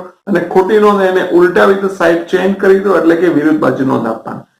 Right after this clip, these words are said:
વિરુદ્ધ બાજુ એટલે શું? ઉધાર હોય તો જમા, જમા હોય તો ઉધાર. ખોટું હોય એને જ છેડવાનું છે, જે સાચું છે એને કંઈ જ કરવાનું નથી. ત્યારબાદ છે જે એને ટૂંકમાં મારે તમને કેવું હોય તો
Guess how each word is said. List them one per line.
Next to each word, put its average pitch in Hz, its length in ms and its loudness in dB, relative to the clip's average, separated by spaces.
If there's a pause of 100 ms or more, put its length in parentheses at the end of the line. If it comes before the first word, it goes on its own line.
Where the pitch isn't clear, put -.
(120)
વિરુદ્ધ 165 220 2
બાજુ 196 260 0
એટલે 202 180 -2
શું? - 180 -8
ઉધાર 175 300 0
હોય 165 100 0
તો - 260 -4
જમા, 175 160 2
જમા 147 400 -4
હોય 127 100 -6
તો 151 120 -6
ઉધાર. 127 340 -2 (300)
ખોટું 226 260 0
હોય 226 120 2
એને 196 320 -2
જ 208 80 -8
છેડવાનું 190 500 0
છે, 214 140 2 (420)
જે 160 60 0
સાચું 180 400 -2
છે 185 100 0
એને 180 120 0
કંઈ 175 280 0
જ - 100 -8
કરવાનું 127 460 -2 (300)
નથી. - 340 -6 (240)
ત્યારબાદ 208 380 2
છે 214 60 0
જે 208 180 2 (400)
એને 190 260 2
ટૂંકમાં 196 320 0
મારે 196 160 2
તમને 190 280 0
કેવું 208 300 -2
હોય 120 180 -2 (240)
તો 175 60 -8